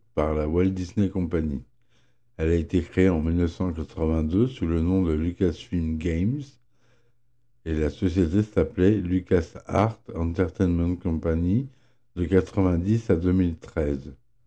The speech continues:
et retrouve son nom d'origine à sa réouverture en deux mille vingt et un.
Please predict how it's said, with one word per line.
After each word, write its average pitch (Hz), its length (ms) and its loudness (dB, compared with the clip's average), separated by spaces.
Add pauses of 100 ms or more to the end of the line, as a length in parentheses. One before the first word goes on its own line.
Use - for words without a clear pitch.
(2000)
et 80 400 -2
retrouve 92 640 0
son - 160 -2
nom 87 200 4
d'origine 90 540 2
à 104 80 4
sa - 160 -4
réouverture 90 720 0
en 82 100 -2
deux 80 160 -2
mille 98 240 4
vingt 92 260 -2
et 85 100 -2
un. 71 100 -4